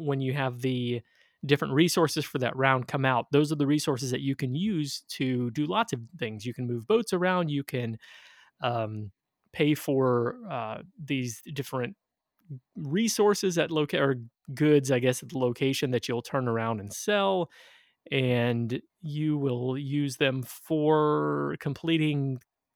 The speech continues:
cards that give you different characters, you know, for points and for all that stuff. If you, uh, go to turn your wheel and there's no resources, you're gonna take a, uh, fail token, basically. You failed. You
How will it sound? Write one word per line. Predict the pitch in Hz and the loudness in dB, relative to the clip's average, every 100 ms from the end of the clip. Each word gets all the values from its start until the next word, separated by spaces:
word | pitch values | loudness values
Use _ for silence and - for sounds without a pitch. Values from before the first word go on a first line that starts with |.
| - | -6
cards | - 208 214 214 190 | 2 4 6 4 0
that | - 170 | -2 0
give | 151 165 | 0 -2
you | 165 | -2
different | 151 - - | -4 -4 2
characters, | 247 226 - 185 170 - - 170 - | 4 4 4 4 4 0 -10 -12 -10
you | 175 | -6
know, | 143 127 | -4 -4
for | 120 135 | -4 -6
points | 120 240 247 202 - | -4 2 2 2 -2
and | 156 135 | -6 -6
for | - 127 120 - - - - | -2 -2 -2 -6 -20 -20 8
all | 165 | 10
that | 165 135 | 10 8
stuff. | - - - - _ _ _ | 2 -6 -6 -12 _ _ _
If | 233 285 - | 0 2 4
you, | 175 139 180 220 _ _ _ _ _ _ _ _ _ _ | 6 6 6 0 _ _ _ _ _ _ _ _ _ _
uh, | - 135 113 | -2 0 0
go | 113 175 | 4 4
to | 165 | 6
turn | 175 | 6
your | 156 139 | 6 6
wheel | 151 | 6
and | 139 | 6
there's | 120 | 4
no | 131 196 | 4 6
resources, | 165 135 127 123 131 123 | 4 4 0 0 -4 0
you're | 127 | 0
gonna | 127 120 | 2 0
take | - 135 131 - - - - _ - | 0 2 0 -2 -18 -20 -20 _ -4
a, | 127 123 123 120 120 - - - | 2 4 4 2 -2 -6 -14 -12
uh, | 160 117 117 123 - 247 - | -6 -4 -4 -8 -12 -20 -20
fail | - 160 143 127 | 2 6 8 6
token, | - 123 - 117 | 2 -2 -2 0
basically. | 117 117 - 127 110 | 2 2 0 -4 -2
You | 202 269 | 0 -2
failed. | - 196 156 117 110 | 6 10 10 8 4
You | 123 214 233 190 | -2 -2 2 0